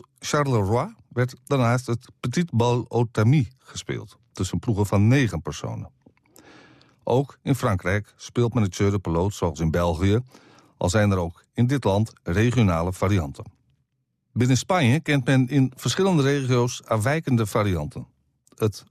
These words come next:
Largues wordt gespeeld rond Valencia tussen ploegen van drie, vier of vijf spelers. Daar wordt ook het fronto gespeeld, één tegen één of twee tegen twee.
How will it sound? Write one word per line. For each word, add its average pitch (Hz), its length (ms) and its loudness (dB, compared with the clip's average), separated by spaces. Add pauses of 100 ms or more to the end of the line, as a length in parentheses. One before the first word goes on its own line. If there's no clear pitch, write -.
Largues 101 720 -2
wordt 104 220 -6
gespeeld 98 380 -2
rond 101 200 0
Valencia 110 500 0
tussen 95 340 -4
ploegen 107 280 -2
van 85 200 -2
drie, 101 320 0
vier 98 440 -2
of 87 140 -6
vijf 113 260 -2
spelers. 71 560 -8 (1400)
Daar 92 380 0
wordt 90 220 -4
ook 82 180 -2
het - 180 -4 (100)
fronto 113 560 0
gespeeld, - 640 -10 (160)
één 90 300 0
tegen 80 280 -6
één 107 360 2 (120)
of 95 260 -6 (120)
twee 80 360 -6
tegen 92 260 -2
twee. 78 280 -4